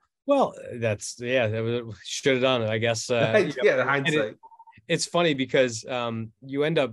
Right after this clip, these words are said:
Speaker 1: you know, hearing these stories about, um, you know, people complain about, uh, realtors, uh, you know, paying referral fees for realtors and things like that.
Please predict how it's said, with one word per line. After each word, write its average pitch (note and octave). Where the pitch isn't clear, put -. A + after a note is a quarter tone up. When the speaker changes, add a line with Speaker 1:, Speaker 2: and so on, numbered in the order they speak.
Speaker 1:
you B2+
know, A#2
hearing C3+
these A#2+
stories A#2+
about, A2+
um, A2
you C#3
know, A2+
people D#3+
complain B2
about, G#2+
uh, A2+
realtors, A#2
uh, A#2+
you A#2+
know, A#2+
paying A#2+
referral A2+
fees A2+
for G#2+
realtors A2+
and G#2+
things A2
like G#2
that. A2